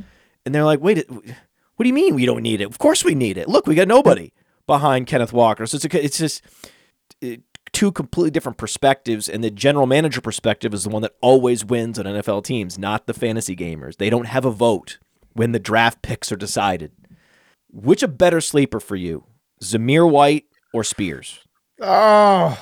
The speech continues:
Speaker 2: my goodness.
Speaker 1: I love 'em both at A D P.
Speaker 2: I, I love 'em both at A D P. If, if I had to call one, I don't feel like Spears is the s-, I think people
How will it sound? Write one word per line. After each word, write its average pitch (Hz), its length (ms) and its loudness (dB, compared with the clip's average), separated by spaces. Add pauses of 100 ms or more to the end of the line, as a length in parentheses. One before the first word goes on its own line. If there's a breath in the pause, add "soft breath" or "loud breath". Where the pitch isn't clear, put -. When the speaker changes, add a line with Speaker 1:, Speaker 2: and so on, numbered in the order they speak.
(140 loud breath)
Speaker 2:
my 135 260 -2
goodness. 175 840 2 (2500 loud breath)
Speaker 1:
I 156 120 2
love 247 160 8
'em 220 80 0
both 175 260 8
at 123 60 -4
A 113 80 -2
D 95 80 -8
P. 85 320 -10 (320)
Speaker 2:
I, 226 180 4
I 226 140 6
love 247 340 2
'em 247 140 2
both 202 280 4
at 190 120 4
A 170 140 4
D 156 140 2
P. 139 360 -2
If, 151 220 0 (500)
if 208 160 2
I 202 120 4
had 233 180 4
to 233 60 0
call 226 320 2
one, 202 160 0
I 208 80 4
don't 247 180 2
feel 233 240 4
like 190 220 2
Spears 208 720 2
is 175 180 0
the 156 80 -2
s-, - 320 -2
I 196 80 4
think 240 240 -2
people 202 520 2